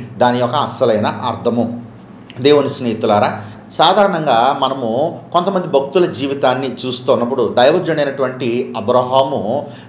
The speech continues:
తానున్నటువంటి పట్టణాన్ని విడిచి అనేక స్థలాలను సంచారము చేసి అనేక స్థలాలలో తన నివాసమును, గుడారమును ఏర్పాటు చేసుకొని మజిలీలు వేసిన వాడే ఇంటూ ఉన్నాడు. అలాగే దైవజనుడైన ఇస్సాకు కావచ్చు, దైవజనుడైనటువంటి యాకోబు కావచ్చు,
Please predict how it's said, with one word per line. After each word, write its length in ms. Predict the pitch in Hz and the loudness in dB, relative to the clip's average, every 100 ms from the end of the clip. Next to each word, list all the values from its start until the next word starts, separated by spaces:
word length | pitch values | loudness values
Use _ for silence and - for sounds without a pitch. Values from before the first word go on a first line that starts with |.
| - | 0
తానున్నటువంటి 800 | 160 175 214 214 214 202 196 180 | 2 2 0 0 0 0 0 0
పట్టణాన్ని 560 | - - 160 160 151 | 0 -4 -2 -2 -2
విడిచి 440 | 123 127 127 156 120 | -4 -8 -6 -6 -4
అనేక 520 | 165 175 208 220 214 | -2 2 4 2 2
స్థలాలను 1080 | 208 - 147 135 160 151 143 147 107 151 - - - - | -2 -2 2 4 4 4 0 -2 -2 -2 -4 -12 -18 -2
సంచారము 640 | - 151 - 160 156 151 123 | 0 0 2 4 2 0 -4
చేసి 280 | 120 123 | -4 -2
అనేక 380 | 143 135 170 175 | -2 0 0 0
స్థలాలలో 640 | 120 - 139 135 165 185 180 | -2 -2 0 4 4 4 0
తన 220 | 170 135 | -2 -4
నివాసమును, 560 | 123 120 139 - 160 143 104 | 0 2 2 -2 -8 -6 -2
గుడారమును 520 | 117 139 147 139 - - - 98 | 0 0 0 -6 -10 -14 -16 -6
ఏర్పాటు 640 | 110 120 - 180 165 156 | -2 0 2 2 2 0
చేసుకొని 340 | 131 127 135 151 | -4 -4 -4 -2
మజిలీలు 520 | 123 110 127 147 135 | -2 -2 -2 -2 0
వేసిన 320 | 120 120 117 | 0 0 -2
వాడే 200 | 110 104 | 0 0
ఇంటూ 260 | 143 107 123 | 0 -2 -2
ఉన్నాడు. 340 | 95 104 110 - - - - - | -2 0 -2 -4 -14 -20 -4 4
అలాగే 200 | 180 196 | 6 6
దైవజనుడైన 560 | 135 156 160 160 156 | 6 6 4 0 0
ఇస్సాకు 500 | 147 104 - 135 135 | -2 -4 0 0 0
కావచ్చు, 580 | 139 131 135 131 135 139 | -2 0 0 -4 -8 -6
దైవజనుడైనటువంటి 920 | 117 110 131 127 131 127 120 120 117 | 0 0 0 -2 -2 -2 -2 -2 -2
యాకోబు 440 | 95 101 104 135 135 | 0 0 2 2 2
కావచ్చు, 800 | 131 123 127 127 - 139 - | 2 2 2 -2 -4 -6 -6